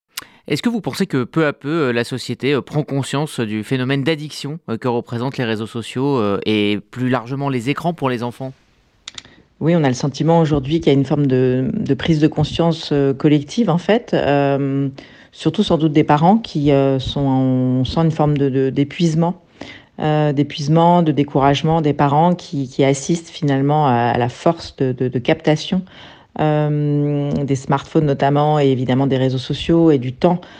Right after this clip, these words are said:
Speaker 2: euh, qui passent leurs, euh, leurs ados sans, sans aucune maîtrise. Euh,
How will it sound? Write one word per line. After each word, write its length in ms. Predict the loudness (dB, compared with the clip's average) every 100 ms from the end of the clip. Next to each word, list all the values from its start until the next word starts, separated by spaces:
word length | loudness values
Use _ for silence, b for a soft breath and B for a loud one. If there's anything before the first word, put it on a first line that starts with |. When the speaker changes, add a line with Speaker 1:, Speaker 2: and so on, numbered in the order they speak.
| B B -4
Speaker 2:
euh, 280 | -2 0 -2
qui 200 | -6 -2
passent 320 | -2 -2 -2
leurs, 180 | 0 0
euh, 220 | 0 0
leurs 200 | 0 2
ados 340 | 4 4 4 0 B B B
sans, 400 | -6 0 0 0
sans 240 | 0 -2
aucune 240 | -2 2 2
maîtrise. 500 | 2 0 0 0 -4 -4
Euh, 560 | -2 0 2 2 0